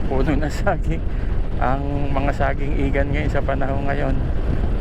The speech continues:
Kasi wala kang maani talagang, ano, saging.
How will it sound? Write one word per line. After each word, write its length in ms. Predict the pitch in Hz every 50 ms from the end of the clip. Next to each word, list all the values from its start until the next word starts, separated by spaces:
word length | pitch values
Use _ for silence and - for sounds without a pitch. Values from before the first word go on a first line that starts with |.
| - - - - - - - - - - - - - - - - -
Kasi 560 | 127 127 - 147 147 143 139 139 139 139 131
wala 240 | 127 123 127 123 123
kang 160 | - - 127
maani 480 | 127 127 135 123 123 135 131 131 127 -
talagang, 400 | - 123 120 123 120 123 123 123
ano, 240 | 131 123 123 - - - - - -
saging. 480 | - - 131 120 120 117 131 135 135 131